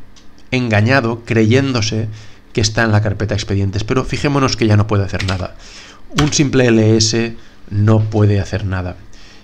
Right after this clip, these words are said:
Incluso cambiar de directorio al directorio actual no se puede. Me voy a la carpeta raíz, que es un lugar donde Ofelia puede ir, pero fijémonos que ya no puedo volver a entrar en expedientes.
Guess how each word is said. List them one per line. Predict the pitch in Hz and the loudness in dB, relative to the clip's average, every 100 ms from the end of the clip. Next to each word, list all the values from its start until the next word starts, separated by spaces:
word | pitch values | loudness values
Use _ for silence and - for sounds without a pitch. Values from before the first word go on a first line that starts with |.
| - - | -14 -6
Incluso | 131 104 135 135 135 131 127 - - - - - | -6 0 2 4 4 4 2 -4 -12 -12 -14 -2
cambiar | 131 117 135 | 0 2 2
de | 147 | 4
directorio | 147 135 107 135 123 110 110 | 2 2 2 0 2 2 0
al | 104 | 0
directorio | 107 107 117 127 | 2 2 2 0
actual | 117 - 110 113 110 | -2 0 0 0 -2
no | 107 104 | 0 2
se | 95 - | 2 -4
puede. | - 92 95 - - - - - - - | -8 -12 -12 -18 -18 -16 -14 -16 -14 -2
Me | 127 | 2
voy | 135 170 170 170 - - - - - - - | 6 6 4 0 -8 -14 -18 -18 -18 -18 -10
a | - | -2
la | 131 | 0
carpeta | 117 110 127 139 | 0 0 0 0
raíz, | 139 143 131 - | 2 2 0 -6
que | - 113 | -2 0
es | 113 - - - - | 0 -2 -8 -14 -6
un | 120 | 0
lugar | 113 110 107 | 2 2 4
donde | 107 101 | 4 2
Ofelia | 95 120 113 107 | 0 0 0 0
puede | 110 117 117 | 0 0 2
ir, | 110 113 - - - - | 2 0 -6 -14 -12 0
pero | 135 135 | 2 2
fijémonos | - 123 143 147 143 - | 0 -2 0 0 0 0
que | 120 | 0
ya | 123 | 2
no | 135 110 | 0 0
puedo | 127 120 120 - - - - 113 | 0 0 -2 -8 -8 -8 -6 -2
volver | 104 107 | 2 2
a | 101 | 2
entrar | 92 95 95 - | 0 -4 -4 -4
en | 92 | -6
expedientes. | 87 - 95 90 87 - - | -6 -6 -4 -6 -8 -12 -12